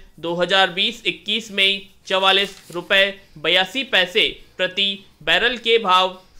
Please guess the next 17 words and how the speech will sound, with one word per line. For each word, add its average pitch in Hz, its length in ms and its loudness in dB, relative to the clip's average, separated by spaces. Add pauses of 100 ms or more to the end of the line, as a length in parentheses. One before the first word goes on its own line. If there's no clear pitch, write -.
से 190 380 0 (160)
खरीदा 185 400 0
गया, 185 500 2 (120)
जो 190 500 -4 (160)
पिछले 170 480 -2 (220)
डेढ़ 202 280 0
दशक 185 520 -6
का 190 440 0 (120)
न्यूनतम 190 600 -2 (180)
भाव 180 360 4
था। 180 580 -2
लेकिन 185 520 0 (300)
दोनों 202 440 -2
ही 202 340 -2 (120)
बार 185 460 2 (180)
उपभोक्ताओं 190 800 -2
को 196 520 -4